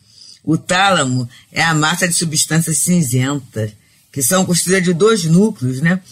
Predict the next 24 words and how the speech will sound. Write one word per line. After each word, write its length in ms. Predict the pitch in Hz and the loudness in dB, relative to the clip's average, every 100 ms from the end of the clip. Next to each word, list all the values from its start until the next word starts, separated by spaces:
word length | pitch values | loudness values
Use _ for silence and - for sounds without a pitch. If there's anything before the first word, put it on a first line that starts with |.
| - _ | -20 _
Cada 440 | - 180 185 175 160 | -2 0 0 0 2
um 280 | 208 254 302 - - - | 2 0 -2 -16 -20 -8
de 140 | 120 190 | 0 4
um 80 | 170 | 4
lado 340 | 156 175 175 | 2 0 -2
do 100 | 175 | -2
ventrículo 640 | 175 165 - 170 175 170 | 0 -2 -2 -4 -2 0
médio 340 | 151 151 156 151 | 2 2 2 0
do 120 | 156 | -2
cérebro, 680 | - 131 127 113 98 104 107 _ _ _ _ _ _ - | 0 0 0 -2 -4 -6 -8 _ _ _ _ _ _ -6
e 140 | 170 | -2
que 160 | 185 196 | 0 0
forma 360 | - 175 190 | 0 2 4
o 20 | 180 | 2
soalho 520 | - 165 151 180 190 | 2 2 2 2 0
dos 180 | 175 175 | -2 0
ventrículos 580 | 175 165 170 175 175 | 0 -2 -4 -4 -2
laterais. 840 | 160 170 180 160 131 135 139 - - _ _ _ _ - | -2 -2 0 0 2 0 0 -4 -8 _ _ _ _ -8
Funciona 640 | - 196 - 185 196 190 | -2 0 2 2 2 0
como 260 | 190 180 | 2 2
ativo 680 | 180 165 - 185 226 247 262 | 2 0 -4 -2 -2 -2 -2
centro 400 | 202 - 180 180 | -2 -2 -2 -2
de 80 | 170 | -6
transmissão, 840 | 160 156 143 120 - 107 123 160 | -2 0 0 0 -2 0 -2 -2